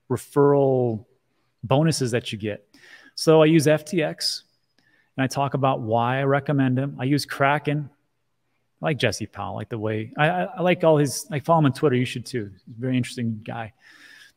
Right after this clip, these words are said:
That's number two out of four. Uh, I use Coinbase, and I use KuCoin, and I tell you exactly why,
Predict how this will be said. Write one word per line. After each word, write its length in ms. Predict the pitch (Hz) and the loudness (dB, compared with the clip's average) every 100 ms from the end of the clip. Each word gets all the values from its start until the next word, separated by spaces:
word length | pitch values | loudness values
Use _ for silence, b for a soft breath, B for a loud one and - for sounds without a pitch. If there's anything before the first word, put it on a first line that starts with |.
| _ _ _ _ _ _ _ 285 | _ _ _ _ _ _ _ -16
That's 320 | 196 180 139 | -2 0 4
number 220 | 156 139 | 6 6
two 320 | 131 185 170 | 4 2 4
out 80 | 135 | 4
of 80 | 123 | 2
four. 400 | - 135 143 135 _ - | 0 0 0 -6 _ -6
Uh, 280 | 135 131 131 | -2 -2 -2
I 60 | 139 | 0
use 220 | 131 120 | 0 0
Coinbase, 680 | - 151 175 196 214 - - _ _ _ 370 247 240 226 _ 523 _ _ _ _ _ _ _ - | 0 2 2 0 -2 -4 -8 _ _ _ _ _ -20 _ _ _ _ _ _ _ _ _ _ -2
and 100 | 151 | 0
I 60 | |
use 180 | 170 175 | 2 0
KuCoin, 480 | - 214 - 104 - - _ _ - | 0 -4 -4 -8 -10 -18 _ _ 0
and 80 | 131 | 0
I 60 | |
tell 180 | 127 151 | 2 2
you 60 | 147 | 2
exactly 400 | 127 135 127 135 | 2 0 0 -2
why, 320 | 127 123 101 | -2 -2 -6